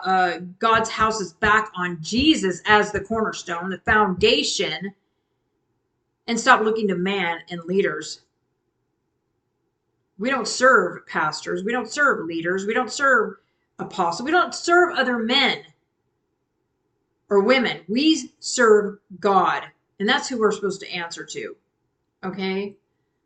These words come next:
Um, so let's just look at this really quick. Okay, so, okay, you know, I, I've mentioned this many, many times about Second Chronicles seven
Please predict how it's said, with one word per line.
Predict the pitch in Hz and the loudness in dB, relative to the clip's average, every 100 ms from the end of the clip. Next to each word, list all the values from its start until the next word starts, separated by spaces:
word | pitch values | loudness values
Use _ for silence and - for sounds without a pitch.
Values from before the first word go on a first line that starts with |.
| _ - | _ -10
Um, | 175 170 165 196 _ _ _ _ _ _ _ _ _ _ _ _ _ _ | -8 -8 -10 -14 _ _ _ _ _ _ _ _ _ _ _ _ _ _
so | - 233 | -8 -2
let's | 339 339 | 0 0
just | 349 - | -2 -2
look | 247 233 | -4 -4
at | 214 | -6
this | 165 165 | -8 -6
really | 180 185 | -4 -4
quick. | 180 165 | -6 -8
Okay, | 170 175 | -8 -6
so, | 170 190 170 175 _ _ _ _ _ _ _ _ _ _ _ _ _ _ _ 208 | -6 -4 -4 -6 _ _ _ _ _ _ _ _ _ _ _ _ _ _ _ -4
okay, | 226 - | -2 -2
you | 254 | 0
know, | 233 | 2
I, | 220 220 254 | 2 2 0
I've | 240 | 0
mentioned | 269 294 302 285 254 | -4 -4 -6 -6 -2
this | 220 214 - 190 | 0 0 -2 -2
many, | 202 226 233 | 0 0 -2
many | 220 | -4
times | 214 180 180 | -4 -4 -2
about | 175 - | -4 -4
Second | 185 180 - | -8 -10 -12
Chronicles | 165 165 156 151 | -10 -8 -10 -12
seven | 151 147 | -10 -10